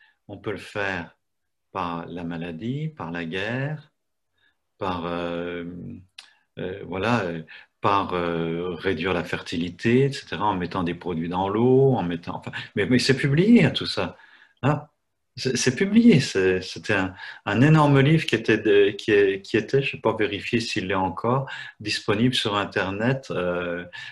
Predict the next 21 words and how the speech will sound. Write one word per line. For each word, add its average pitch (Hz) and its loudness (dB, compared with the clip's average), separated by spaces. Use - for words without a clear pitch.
à, 98 -4
à 90 -4
téléchargement, 101 0
huit 113 -2
cents 127 0
pages. 113 -4
Bon, 95 -8
donc 107 -2
j'invente 107 0
rien 127 2
là. 80 -4
Je - -6
suis - -6
pas 101 -6
en 85 -2
train 98 -6
de, 85 -4
de 82 -8
jouer 101 -4
au 90 0
complotiste. 107 -6